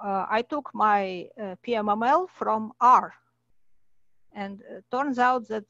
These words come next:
uh, you see, variable names do not fit exactly. So I could specify which one to, uh, match to which, and then I could still give my predictions, uh,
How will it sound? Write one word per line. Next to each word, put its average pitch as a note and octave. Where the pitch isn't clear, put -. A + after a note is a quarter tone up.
uh, G3+
you G#3
see, B3+
variable A3
names A3+
do G3+
not G#3
fit -
exactly. G3
So -
I A#3+
could A#3+
specify A3+
which G#3
one G3
to, F3+
uh, G#3
match G3+
to F#3
which, A3+
and G#3
then G3+
I F#3
could -
still G#3+
give F#3
my F3+
predictions, G#3
uh, F#3+